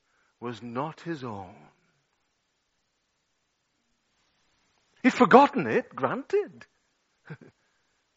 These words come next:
Because by taking possession of his own life, he fled the will of the Lord.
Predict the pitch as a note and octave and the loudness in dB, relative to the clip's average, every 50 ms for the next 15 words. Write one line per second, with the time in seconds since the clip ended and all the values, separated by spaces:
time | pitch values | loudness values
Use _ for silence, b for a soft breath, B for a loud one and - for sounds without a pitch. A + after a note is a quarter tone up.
0 | _ _ _ _ _ _ _ _ - - A#3+ - B3+ A#3 - B B B B G3 | _ _ _ _ _ _ _ _ -4 -2 2 4 4 4 4 B B B B 4
1 | G3+ G3 - G3+ A3 A3 - F#3 F3 C#3+ - - A3 F#3+ D#3+ C#3+ C3 F#3+ A#3+ C4 | 4 6 4 0 0 0 0 -8 -10 -8 -4 -2 -2 -2 -2 4 8 10 10 10
2 | - - - F#4 F4+ D#4+ A#3+ G#3+ E3+ D#3+ E3+ D#3 C#3 - - F3 F3 D#3+ C3 - | 10 4 0 0 0 0 0 0 4 4 4 4 2 0 4 4 4 4 4 4
3 | - D#3 D3 C#3+ C#3 C3+ B2 A2+ G#2 G2 E3 B3+ D4 - - - - - - _ | 6 6 6 6 4 0 -2 -2 -2 -2 -2 -4 -6 -8 -14 -20 -20 -20 -20 _
4 | _ _ _ _ _ _ _ _ _ _ _ _ _ _ _ - D4 C4+ - - | _ _ _ _ _ _ _ _ _ _ _ _ _ _ _ 6 6 6 6 6
5 | E3+ F3 F#3 A#3+ A#3 - - - - - _ _ _ _ _ _ _ _ _ - | 6 8 8 8 8 6 -6 -20 -20 -20 _ _ _ _ _ _ _ _ _ -2
6 | C4 B3 F3+ G#3 G#3 G#3+ A#3+ C#4+ D4 C#4+ D#4 D#4+ E4+ F4 F4 E4 D#4 | 0 2 4 8 8 8 8 8 4 2 4 4 4 4 4 2 -2